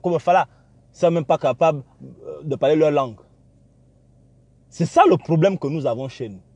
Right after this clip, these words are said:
Nous ne nous aimons pas. On ne peut pas parler d'intégration régionale si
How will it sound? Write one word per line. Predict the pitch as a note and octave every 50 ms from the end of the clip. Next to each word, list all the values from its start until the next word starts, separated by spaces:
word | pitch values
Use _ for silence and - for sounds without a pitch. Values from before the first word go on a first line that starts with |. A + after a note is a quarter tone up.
| _ _ _ _ _ _ _ _ _ _ _ _ _ _ _ _ _ _ _ _ _ _ _ _ _ _ _ _ _ - - - _ _ _ _ _ _ _ _ -
Nous | - G3+ B3
ne | A3 G3
nous | F#3+ A3 B3 G#3+ C#3 C#3+
aimons | G3+ G3+ G#3 B3+ A#3
pas. | - G3 F3+ G3 - _ _ _ _ _ _ _ _ _ _ _ _ _ _ _ _ _ _ _ _ _ _ _ _ _ _ _ _ _ _ _ _ _ _ _ _ _ _ _ _ A2 G2+ F2+ _ _ _ _ _ _ _ _ _ _ _ _ _ _ _ _ _ -
On | E3+ F#3
ne | F#3 E3+
peut | - F3+
pas | D#3+ G3 D3+
parler | - - E3+ D#3 D#3+ E3+ F3+ F#3+ F#3+ F#3 - _ _ _ _ -
d'intégration | C3+ D3 D3+ B2+ - D#3 C#3+ A#2+ C#3 D3 C#3 B2+ - - F#3 F#3+ G3 F3+ - - _ _ -
régionale | C3 C3+ D3+ D3+ C#3 G2+ B2 D3 C#3+ E3 G3 G#3+ G#3+ G#3+ G#3 F#3+ _ _ _ _ _ _ _ _ _ _ _ _ _ _ _ _ _ _ _ _ _ _ _ _ _ _ _ _ _ _ _ _
si | - - - - G3+ A3 A3+ A#3 A#3+